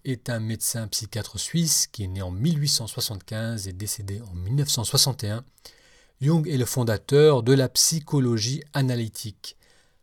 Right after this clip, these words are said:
Son œuvre est liée à la psychanalyse de Sigmund Freud, dont il a été l'un des premiers défenseurs et dont il s'est séparé ensuite en raison de divergences théoriques et personnelles. Jung a consacré sa vie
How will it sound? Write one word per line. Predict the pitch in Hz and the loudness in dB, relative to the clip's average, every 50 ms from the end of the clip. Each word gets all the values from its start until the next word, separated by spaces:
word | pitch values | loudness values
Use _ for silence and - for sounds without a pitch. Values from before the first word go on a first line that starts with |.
| _ | _
Son | - - - 120 120 135 | -4 0 0 2 4 6
œuvre | 160 175 160 139 117 113 | 6 6 4 4 2 2
est | |
liée | 107 107 113 113 117 123 127 127 120 - - - _ _ - | 0 0 0 0 2 2 2 2 0 -4 -10 -20 _ _ -6
à | 135 | -4
la | 113 101 | -2 0
psychanalyse | - - 135 - 123 117 113 117 117 113 104 - - _ _ 123 | 0 0 0 0 0 0 0 -2 -2 -2 -4 -6 -6 _ _ 2
de | 151 175 170 175 - | 2 2 2 2 -2
Sigmund | - - 135 120 120 110 101 95 - | -2 -2 -2 -2 -2 -4 -4 -6 -6
Freud, | - - 139 151 147 131 117 - - - - - - _ - | 0 2 4 4 4 2 0 -2 -8 -20 -20 -20 -16 _ -2
dont | 107 123 123 | 0 0 0
il | 117 - 107 104 | 0 -2 -4 -6
a | 95 | -6
été | 98 95 - 143 143 | -6 -4 -2 -2 0
l'un | 123 117 113 | 0 0 0
des | 110 110 | -2 -4
premiers | - - - 170 165 151 135 | -4 -4 -2 -2 0 -2 -2
défenseurs | 113 117 165 170 - 151 123 - - - 165 156 147 - | -2 -2 -2 0 0 -2 -2 0 2 2 2 2 2 0
et | - 160 151 | 0 2 2
dont | 139 123 143 151 143 | 2 2 0 0 0
il | 147 139 120 | -2 -4 -6
s'est | - - 117 107 | -4 -6 -6 -6
séparé | - - - - 165 160 - 135 123 117 113 113 - - - | -4 -4 -4 -2 -2 -2 -2 -4 -4 -4 -6 -10 -12 -12 -10
ensuite | - 139 135 - - 131 143 147 - - - - - - - - - - - | -8 -6 -6 -6 -4 -4 -4 -4 -6 -8 -14 -12 -12 -12 -12 -12 -14 -6 -2
en | 127 123 | 0 2
raison | 120 120 113 101 123 123 | 2 2 2 2 0 -2
de | 117 107 | -2 -2
divergences | 104 113 131 120 127 117 107 101 107 104 98 - - | -2 0 0 0 0 0 -2 -2 -4 -6 -6 -6 -4
théoriques | - 165 160 139 123 104 117 135 143 - - - | -2 -2 0 0 -2 -2 -4 -6 -6 -8 -8 -4
et | 147 147 151 - - _ _ _ _ | -4 -4 -4 -6 -10 _ _ _ _
personnelles. | - 143 143 - - - 107 101 101 95 98 98 117 - - _ - - - - - - - _ _ _ _ _ _ _ | 2 2 2 2 0 0 -2 -6 -6 -8 -10 -12 -14 -16 -20 _ -20 -20 -20 -20 -20 -20 -20 _ _ _ _ _ _ _
Jung | 165 190 202 185 170 | 2 4 4 6 4
a | 147 | 4
consacré | 147 160 147 - 143 - - - - 143 156 156 - - _ | 4 0 0 0 0 -2 -2 0 0 0 0 0 -4 -12 _
sa | - - - 143 120 | 0 4 4 4 4
vie | 110 120 139 151 | 4 2 0 -2